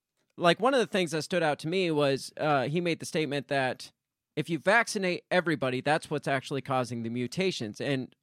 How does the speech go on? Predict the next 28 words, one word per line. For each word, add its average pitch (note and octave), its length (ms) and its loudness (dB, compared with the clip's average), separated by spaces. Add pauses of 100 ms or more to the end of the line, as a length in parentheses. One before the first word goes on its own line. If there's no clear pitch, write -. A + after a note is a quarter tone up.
(100)
um, B2 300 -2 (180)
you C#3+ 100 -6
hear F3+ 220 0
more F3 320 0
and F3+ 100 -2
more E3+ 200 2
people C#3+ 320 -4
screaming C3+ 500 -4
that A#2+ 320 0
it's C3 200 -6
the D3 180 -8
unvaccinated D#3 840 0
that B2 140 0
are A#2 120 0
causing C3 400 -2
these A#2 200 -6
mutations. B2 720 -4
And, B2+ 220 -2 (340)
um, B2 420 0 (360)
when D#3+ 140 2
you F3+ 120 2
look G3+ 180 0
at F#3+ 200 0
raw E3 260 6
da-, D#3 340 2 (120)
data, C3+ 560 2
it, D3+ 240 0
it's, - 280 -4